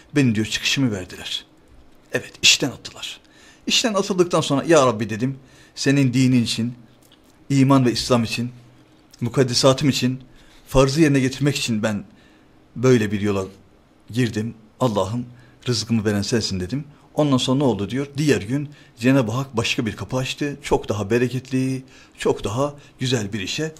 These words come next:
Rabbim bizi girdirdi. Evet. Mukabilinde bazen haysiyet, namus, rüşvet alınıyor. Değil mi? Allah Allah. Bu değerler çok kıymetli değerler.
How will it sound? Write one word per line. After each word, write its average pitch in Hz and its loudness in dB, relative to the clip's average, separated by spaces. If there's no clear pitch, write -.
Rabbim 110 -4
bizi 113 -6
girdirdi. 101 -8
Evet. - -12
Mukabilinde 214 8
bazen 208 12
haysiyet, 165 4
namus, 147 8
rüşvet 135 0
alınıyor. 95 -10
Değil 127 -10
mi? - -18
Allah - -14
Allah. - -18
Bu 175 2
değerler 180 10
çok - 6
kıymetli 110 0
değerler. - -8